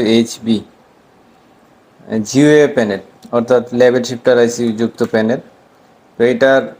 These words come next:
প্রবলেমটা যদি আমরা দেখার চেষ্টা করি, এই প্রবলেমটা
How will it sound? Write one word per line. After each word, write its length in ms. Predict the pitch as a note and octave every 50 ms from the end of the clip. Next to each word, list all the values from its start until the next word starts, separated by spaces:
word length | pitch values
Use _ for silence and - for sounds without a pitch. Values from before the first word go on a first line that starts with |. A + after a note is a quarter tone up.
| _ _ _
প্রবলেমটা 560 | C3 C3 B2+ A#2+ C3 C#3 C#3+ C#3+ C3 C#3+ D3 C#3+ C#3 C3+
যদি 160 | C#3+ C3+ C#3 C#3 C3+
আমরা 220 | C3+ C3+ C3+ C3+ C3 C3 - - - - _ _ _ _ _ _ _ _ _ _ _ _ _ _ _ _ _ _ _ A#2 B2+
দেখার 260 | C3 B2+ B2 C3 A#2+ A#2+ C3
চেষ্টা 260 | B2 - - - A#2+ A2+
করি, 140 | G#2+ A2+ A#2 B2
এই 60 | B2+ A#2+ B2+
প্রবলেমটা 420 | C3 B2+ B2+ C3+ C3+ C3+ C3 C#3+